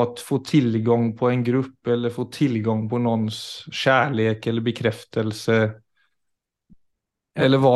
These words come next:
Speaker 1: det enn måtte være da. Så det blir jo, samtidig som man da, du, på en måte så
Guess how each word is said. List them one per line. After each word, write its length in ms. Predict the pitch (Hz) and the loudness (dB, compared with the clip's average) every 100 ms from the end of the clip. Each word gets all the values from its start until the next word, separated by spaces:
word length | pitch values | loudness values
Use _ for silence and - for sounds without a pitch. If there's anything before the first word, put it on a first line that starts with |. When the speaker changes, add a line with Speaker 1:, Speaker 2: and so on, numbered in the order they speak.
| 123 | 6
Speaker 1:
det 100 | 127 | 4
enn 120 | 120 | 6
måtte 240 | 120 123 139 | 4 4 4
være 220 | 120 139 | 6 6
da. 60 | 143 | 4
Så 140 | 139 131 | 2 0
det 140 | 139 | 0
blir 300 | 135 127 120 | 2 2 2
jo, 140 | 139 156 139 - _ _ _ _ - | 2 2 0 -6 _ _ _ _ -6
samtidig 680 | - 160 117 - 123 131 131 | 0 0 -2 -4 -2 -2 -2
som 200 | 139 139 | -2 -2
man 180 | 143 | -2
da, 160 | 127 123 | 0 0
du, 460 | 120 135 135 - - _ _ _ _ _ _ _ - | 0 -2 -2 -4 -12 _ _ _ _ _ _ _ -4
på 80 | 135 | 0
en 160 | 147 | 2
måte 560 | 151 151 117 113 - 139 | 4 4 2 0 -2 -2
så 240 | 139 139 | 0 0